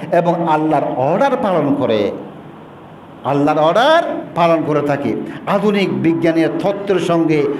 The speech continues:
কোরআনের কোনো বিরোধ নেই। আছে? কোরআনের কোনো বিরোধ নেই।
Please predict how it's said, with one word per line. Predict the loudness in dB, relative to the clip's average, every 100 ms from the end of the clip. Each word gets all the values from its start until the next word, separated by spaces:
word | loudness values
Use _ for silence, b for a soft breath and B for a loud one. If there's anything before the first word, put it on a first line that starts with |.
| B -4
কোরআনের | 2 2 2 -2
কোনো | 0 0
বিরোধ | 2 2 2 2 0
নেই। | 2 0
আছে? | 0 2 2 2 -4 -8 B B B -4
কোরআনের | 0 2 4 4 4
কোনো | 4 2
বিরোধ | 2 2 2
নেই। | 2 4 4